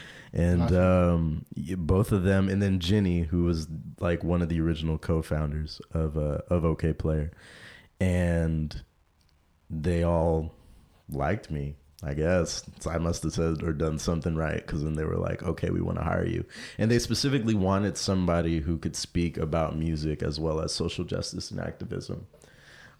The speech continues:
Speaker 1: um, which was something that I was beginning to grow more into and become more comfortable with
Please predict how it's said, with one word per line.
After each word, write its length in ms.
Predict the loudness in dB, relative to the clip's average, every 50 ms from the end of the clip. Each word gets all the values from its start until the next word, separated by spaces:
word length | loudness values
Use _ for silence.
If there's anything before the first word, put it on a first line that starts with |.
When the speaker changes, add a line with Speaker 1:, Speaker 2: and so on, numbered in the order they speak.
| -6 -2
Speaker 1:
um, 560 | 0 0 0 0 0 -2 -4 -6 -8 -8 -10 -16 _ _ _ _ -2
which 600 | 0 0 0 -2 -4 -6 -4 -4 -4 -6 -10 -14 -18 -20 -20 -20 -20 _ _ _ -8
was 200 | -2 -2 0 0
something 400 | 0 0 0 0 0 0 0 0
that 120 | 2 2 2
I 60 | 2
was 240 | 2 0 0 -2 -4
beginning 840 | -4 -4 -4 -4 -2 -2 -2 0 0 0 0 0 -2 -2 -4 -6 -6 -8
to 640 | -8 -4 -2 0 0 0 0 -2 -2 -4 -6 -8 -12 _ _ _ _ -10 -6 -2
grow 300 | 0 2 2 2 0 0
more 240 | 0 -2 0 -2 -2
into 380 | -2 -2 -4 -4 -4 -4 -4 -2
and 100 | -2 -4
become 240 | -4 -4 -4 -4
more 120 | -4 -4 -6
comfortable 440 | -4 -4 -6 -4 -4 -4 -4 -2 -2
with 320 | -2 -4 -4 -6 -8 -12